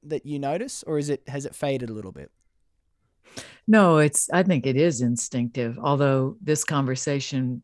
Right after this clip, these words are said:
Speaker 2: is going to lead me to think about a lot of reasons why it's instinctive. But no, I had an occasion to practice that today, and I could bat that down pretty quickly.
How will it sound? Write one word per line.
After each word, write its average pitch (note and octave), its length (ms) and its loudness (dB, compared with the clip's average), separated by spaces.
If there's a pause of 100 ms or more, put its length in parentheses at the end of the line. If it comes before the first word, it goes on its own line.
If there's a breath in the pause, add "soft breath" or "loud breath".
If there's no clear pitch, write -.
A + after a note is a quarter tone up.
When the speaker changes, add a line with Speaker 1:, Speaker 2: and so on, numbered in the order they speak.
(160)
Speaker 2:
is C#3 160 -2
going C#3 280 0
to C#3 80 0
lead C3+ 220 -2
me C3 100 0
to B2+ 80 -2
think C3+ 280 -6
about B2 400 -2
a C#3 60 -6
lot B2+ 220 0
of A#2 80 -4
reasons A2+ 380 -2
why B2+ 280 0
it's - 260 -6
instinctive. A2+ 540 -6
But C3 140 0
no, D3 300 4 (320 loud breath)
I F3 80 4
had F#3 100 8
an E3 60 4
occasion D#3 420 4
to C#3 60 -2
practice D3 420 -2
that C3+ 200 -4
today, C3+ 340 0
and B2+ 160 0
I D3+ 80 -2
could D3 220 -4
bat C#3 260 -2
that B2 180 -4
down B2+ 240 0
pretty C3 260 -4
quickly. A#2+ 560 -4